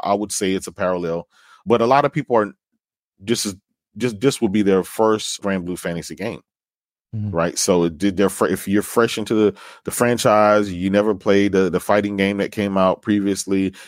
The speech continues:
Speaker 1: and you never played any of the previous versions, you can pick this game with not knowing absolutely nothing, pick it up and go on your merry way and have a great, great time.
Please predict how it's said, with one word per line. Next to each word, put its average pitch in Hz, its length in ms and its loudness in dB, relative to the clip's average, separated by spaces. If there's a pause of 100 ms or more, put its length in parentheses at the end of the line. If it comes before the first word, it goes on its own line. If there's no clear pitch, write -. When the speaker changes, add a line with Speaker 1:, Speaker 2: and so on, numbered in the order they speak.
(160)
Speaker 1:
and 80 180 -6
you 95 120 -2
never 107 180 4
played 98 260 2
any 104 140 -2
of 98 80 2
the 95 80 4
previous 98 420 2
versions, 95 560 0 (400)
you 104 320 -4
can 131 280 0
pick 120 160 0
this 110 160 0
game 104 260 0
with 98 100 0
not 95 200 2
knowing 95 280 -4
absolutely 92 520 -2
nothing, 101 440 -4 (140)
pick 110 180 0
it 92 100 4
up 95 200 2 (140)
and 85 600 -4 (280)
go 98 220 2
on 101 140 0
your 95 120 0
merry 92 200 2
way 90 220 0
and 87 100 0
have 87 280 0
a 73 160 -2
great, 82 560 -2 (320)
great 90 240 -4
time. 104 260 0